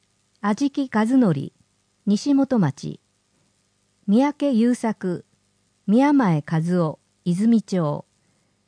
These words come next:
磯畑圭介、長谷部豊子、本田。丹羽武史、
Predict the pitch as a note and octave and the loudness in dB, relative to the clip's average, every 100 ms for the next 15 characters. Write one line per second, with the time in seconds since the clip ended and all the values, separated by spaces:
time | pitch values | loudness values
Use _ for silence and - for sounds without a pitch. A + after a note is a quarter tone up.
0 | _ _ _ _ - G#3+ D#4+ D4 A#3+ - | _ _ _ _ -8 -6 -4 -4 -4 -4
1 | D3 - - C4+ A#3 - C#3+ - _ _ | -4 -6 -6 -2 -2 -4 -12 -12 _ _
2 | _ _ _ _ _ - C#4 D#4 A3+ D#3 | _ _ _ _ _ -10 -6 -2 0 0
3 | - A#3 F#3 D3 C#3+ C3 _ _ _ _ | -2 0 0 -2 -6 -12 _ _ _ _
4 | - G3+ A3 F#3 E3 - _ _ _ _ | -4 0 2 2 -2 -6 _ _ _ _
5 | _ _ _ _ _ - G#3+ C4+ D4+ D4 | _ _ _ _ _ -2 2 2 0 -4
6 | - F#3+ - D3 - | -2 -2 -2 -8 -10